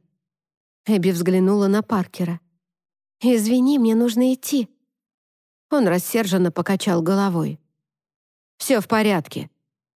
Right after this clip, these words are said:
Иди». Я подал голубке руку, помогая выйти,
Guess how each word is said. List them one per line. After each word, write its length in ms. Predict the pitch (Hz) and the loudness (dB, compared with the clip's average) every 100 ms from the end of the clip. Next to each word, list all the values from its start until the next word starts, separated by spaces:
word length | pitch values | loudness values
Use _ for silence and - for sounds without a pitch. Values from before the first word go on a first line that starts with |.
| - | -2
Иди». 460 | 180 190 185 151 - _ _ _ _ _ _ _ _ _ - | 0 2 0 0 -4 _ _ _ _ _ _ _ _ _ 0
Я 240 | 196 180 | 2 0
подал 380 | - 196 175 175 | -2 -2 0 0
голубке 560 | 185 180 185 - - 180 | 0 0 -2 -4 -4 -2
руку, 380 | 233 - 165 - _ - | -2 -4 -8 -8 _ -2
помогая 560 | 208 180 175 190 180 | 0 0 0 0 0
выйти, 520 | 165 240 214 - 160 | 0 -2 -2 -6 -8